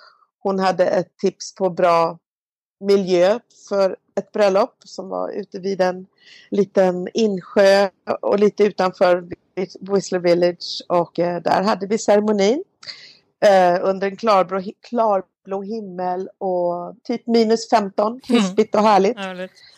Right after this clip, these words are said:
Speaker 1: <laughs> Eh, och, eh, och tjejerna hade, när vi berättade för dem några dagar innan då, så tyckte de att det var jätteroligt. Och de, så de fixade både blommor, fotograf och champagne och sådär. Så att det var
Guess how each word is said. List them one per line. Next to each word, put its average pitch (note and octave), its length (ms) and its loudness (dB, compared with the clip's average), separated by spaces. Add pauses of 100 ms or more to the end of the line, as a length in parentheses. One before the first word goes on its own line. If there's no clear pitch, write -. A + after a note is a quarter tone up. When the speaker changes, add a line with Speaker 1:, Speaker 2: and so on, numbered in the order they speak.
Speaker 1:
<laughs> G#3 60 4 (720)
Eh, G3 640 6
och, - 340 -8
eh, E3 320 0 (520)
och G#3+ 100 -2
tjejerna F3+ 460 2
hade, D#3+ 440 -2 (320)
när F3+ 180 -2
vi E3+ 180 -6
berättade F#3 520 -2
för F#3 120 -6
dem E3 160 -2
några E3 200 -2
dagar D3 320 -2
innan C#3+ 320 -12
då, A#2 140 -10
så - 140 -12
tyckte - 280 -6
de C3 140 -2
att C#3 100 -8
det A#2+ 80 -2
var F#2+ 80 -2
jätteroligt. G#3+ 720 -2
Och F#3 180 -4
de, D#3 260 0
så - 120 -8
de E3 200 2
fixade D#3 580 0 (220)
både D3 220 0
blommor, C#3 600 0 (360)
fotograf D3+ 680 0 (100)
och C#3+ 160 -6
champagne A2+ 640 -2
och - 80 -14
sådär. - 280 -4
Så - 120 -2
att E3+ 160 2
det G#3+ 100 4
var F#3 160 4